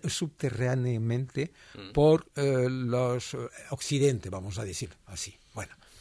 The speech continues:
Speaker 1: entonces, evidentemente, Rusia se da cuenta, se daba cuenta de que no se renovaría el, el contrato, vamos a llamarlo así.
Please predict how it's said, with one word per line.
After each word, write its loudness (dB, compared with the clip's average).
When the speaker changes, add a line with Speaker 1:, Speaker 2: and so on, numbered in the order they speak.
Speaker 1:
entonces, 2
evidentemente, 4
Rusia -2
se 0
da 2
cuenta, -2
se -6
daba -2
cuenta -4
de -2
que -8
no 10
se 2
renovaría 4
el, -6
el -6
contrato, 2
vamos -6
a 0
llamarlo -2
así. -4